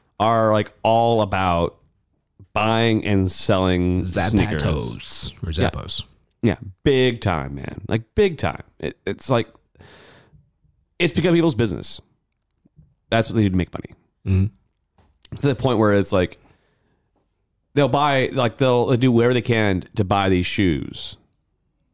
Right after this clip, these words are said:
Speaker 1: And then when they try selling them,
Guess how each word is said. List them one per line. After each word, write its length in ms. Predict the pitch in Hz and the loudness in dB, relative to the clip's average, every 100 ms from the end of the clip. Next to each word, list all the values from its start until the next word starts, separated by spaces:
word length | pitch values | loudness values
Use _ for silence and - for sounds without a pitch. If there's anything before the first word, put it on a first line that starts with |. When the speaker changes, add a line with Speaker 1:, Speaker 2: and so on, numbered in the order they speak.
| _ _ _ _ _ _ _ _ _ _ _ _ _ _ _ _ | _ _ _ _ _ _ _ _ _ _ _ _ _ _ _ _
Speaker 1:
And 140 | 113 107 | 2 2
then 500 | 104 95 90 90 - | 4 4 4 2 0
when 160 | 107 101 | 2 4
they 140 | 90 | 2
try 340 | - 120 82 | 0 0 0
selling 440 | 80 - 139 123 71 | -2 -2 0 0 -2
them, 240 | 50 50 | -6 -12